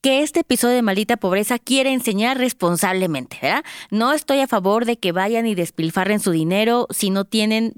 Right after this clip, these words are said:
para comprar lujos y que lo compren y se endeuden para hacerlo. No, nunca va a valer la pena y, de hecho, eh, quédense hasta el final porque tengo una conclusión muy interesante después de este, este viaje interno de las compras de lujo. Y,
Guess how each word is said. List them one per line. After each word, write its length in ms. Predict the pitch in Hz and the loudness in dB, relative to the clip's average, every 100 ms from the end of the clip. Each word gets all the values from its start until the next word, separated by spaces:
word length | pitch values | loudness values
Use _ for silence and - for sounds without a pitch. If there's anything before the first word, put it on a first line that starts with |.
| - | -4
para 220 | 180 165 | -2 -2
comprar 380 | 160 - 170 170 | -6 -2 -2 2
lujos 480 | 254 294 294 302 - - - | 0 2 0 0 -6 -16 -8
y 120 | 220 | -6
que 380 | 202 220 202 196 | 0 0 2 2
lo 140 | 196 190 | 0 0
compren 560 | 214 220 214 220 220 | 0 0 0 0 0
y 100 | 208 | -2
se 120 | 170 180 | -2 -2
endeuden 460 | 175 196 208 196 | 0 0 0 0
para 180 | 185 165 | -2 -2
hacerlo. 380 | 170 233 254 - | 0 0 0 0
No, 300 | 185 175 147 - | 0 -2 -2 -2
nunca 280 | 220 277 269 | -2 2 0
va 80 | |
a 40 | 254 | 2
valer 180 | 247 240 | 0 0
la 120 | 220 | 0
pena 340 | 233 233 240 - - _ - | 0 0 -2 -10 -20 _ -2
y, 100 | 196 | 0
de 100 | 196 | 0
hecho, 420 | 196 226 220 - _ - _ _ | 0 0 0 -4 _ -20 _ _
eh, 100 | 185 | -4
quédense 300 | 190 202 214 | 0 0 0
hasta 140 | 185 | -2
el 60 | 160 | -2
final 240 | 170 170 | -2 -2
porque 240 | 170 180 165 | -2 -4 -2
tengo 240 | 180 170 180 | 0 2 0
una 220 | - 185 175 | 0 -2 -2
conclusión 460 | 180 175 156 165 | -4 -4 -2 0
muy 140 | 170 196 | 0 0
interesante 520 | 190 156 151 160 170 | 0 -2 -2 -2 -2
después 300 | 156 170 156 | -2 -4 -2
de 80 | 160 | -2
este, 420 | - 165 160 151 _ _ _ - | -2 -2 -2 -4 _ _ _ -6
este 240 | 208 262 | -2 2
viaje 280 | 208 190 196 | 2 2 0
interno 340 | 185 170 175 | 0 0 0
de 120 | 160 | 0
las 260 | 143 143 147 | 0 -2 -2
compras 320 | - 165 170 | -4 -2 0
de 60 | 151 | 0
lujo. 320 | 151 180 - _ _ _ _ _ _ _ _ _ _ _ | -2 -4 -8 _ _ _ _ _ _ _ _ _ _ _
Y, 340 | 277 294 - | 0 0 -4